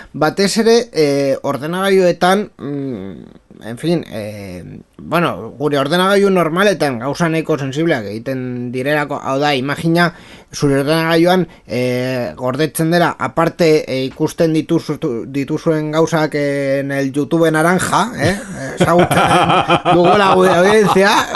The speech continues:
osea, imagina hori, eh, gordeta izatea, betirako zure ordenagailuan argazki, pantalla argazkietan. Baina horreta-, <laughs> baina horretaz aparte,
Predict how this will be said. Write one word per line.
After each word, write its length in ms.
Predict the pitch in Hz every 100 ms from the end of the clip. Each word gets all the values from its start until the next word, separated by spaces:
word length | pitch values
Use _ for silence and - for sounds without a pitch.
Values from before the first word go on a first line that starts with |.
| 127
osea, 540 | - 107 - - - - - 135
imagina 580 | 175 196 233 226 214 -
hori, 500 | 202 233 233 277 240 - - 135 -
eh, 480 | 147 151 151 143 147
gordeta 840 | 160 185 226 220 220 214 196 175 - 165 - -
izatea, 840 | 190 185 233 233 233 254 294 - _ - -
betirako 1000 | 160 196 226 285 285 254 262 339 370 302 311
zure 260 | 240 208
ordenagailuan 800 | 208 240 277 262 262 262 294 285 -
argazki, 1000 | - 185 208 - - 233 214 190 180 180
pantalla 380 | 180 175 240 240
argazkietan. 680 | 208 190 151 127 - 87 165 - - - -
Baina 240 | - 165 165
horreta-, 260 | 190 214 - - 427
<laughs> 160 | 381 -
baina 300 | 196 170 175
horretaz 360 | 208 226 220
aparte, 480 | 196 202 240 - 285